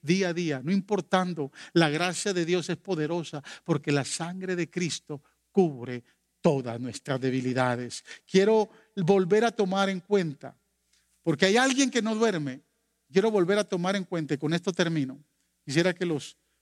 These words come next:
muchachos nos acompañaran acá, porque es importante que usted no se olvide de esta promesa. Dios, en medio de su,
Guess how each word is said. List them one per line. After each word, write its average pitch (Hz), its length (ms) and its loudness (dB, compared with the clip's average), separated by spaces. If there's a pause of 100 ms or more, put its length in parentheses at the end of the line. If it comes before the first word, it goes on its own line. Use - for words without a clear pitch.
(140)
muchachos 170 380 0
nos 160 200 -2
acompañaran 151 580 0
acá, 139 380 -2 (680)
porque 160 260 -2
es 160 100 0
importante 180 800 0 (600)
que - 60 -10
usted 196 180 0
no 196 100 0
se - 160 0
olvide 170 440 0
de 156 80 2
esta 151 200 -2
promesa. 143 500 -8
Dios, 185 720 0 (160)
en 147 160 0
medio 185 280 0
de 180 120 2
su, 165 120 -8